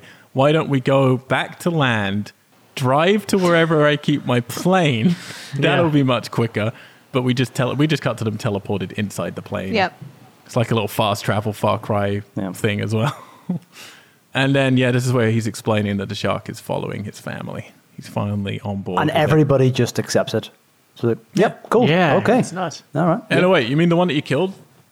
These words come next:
Speaker 1: two or
Speaker 4: Yeah.
Speaker 1: three times already?
Speaker 4: Mm-hmm.
Speaker 1: Oh, yeah, okay. It's not even the following them that's the weirdest bit. It's like, you, it's dead.
Speaker 3: Yeah, the one that
Speaker 1: Hmm.
Speaker 3: knows you died.
Speaker 4: But, like, nobody even ever suggests that it might be, like, the extended shark family. Like,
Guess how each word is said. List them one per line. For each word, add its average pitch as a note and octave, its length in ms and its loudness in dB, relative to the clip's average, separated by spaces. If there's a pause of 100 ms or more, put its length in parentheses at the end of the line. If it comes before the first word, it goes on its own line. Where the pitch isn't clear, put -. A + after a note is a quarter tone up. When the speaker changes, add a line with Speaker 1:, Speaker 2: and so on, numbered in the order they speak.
Speaker 1:
two D3+ 120 -2
or D#3 40 2
Speaker 4:
Yeah. D3+ 60 2
Speaker 1:
three E3 160 -2
times D#3+ 260 -4
already? B2 240 2
Speaker 4:
Mm-hmm. G#2+ 320 -6 (180)
Speaker 1:
Oh, D#4 160 4
yeah, B3 140 0 (260)
okay. D#3 200 -8 (460)
It's - 100 -10
not C4 140 2
even A#3 160 4
the E3+ 60 4
following F3 480 4
them A#2 160 4
that's G#2 200 -4
the A#2 120 -2
weirdest G#2+ 400 -2
bit. G#2 180 -4
It's - 160 -6
like, C#3+ 200 0
you, E3 200 0 (220)
it's E3+ 240 -2
dead. F#3+ 240 2
Speaker 3:
Yeah, A3 280 0 (160)
the A#3+ 160 2
one F4+ 220 2
that F#4 140 2
Speaker 1:
Hmm. C4+ 80 -2
Speaker 3:
knows D4+ 400 4
you A3 340 4
died. G3 640 0 (280)
Speaker 4:
But, - 100 0
like, D4 100 6
nobody C#4+ 260 6
even G3 300 6
ever C3+ 240 2
suggests A#2+ 760 0
that A#2+ 100 2
it - 80 0
might A#2 260 2
be, A2 120 4
like, G2 200 0
the G2+ 80 -2
extended G2 520 -2
shark G#2 280 0
family. C#3 420 2
Like, A2+ 200 -4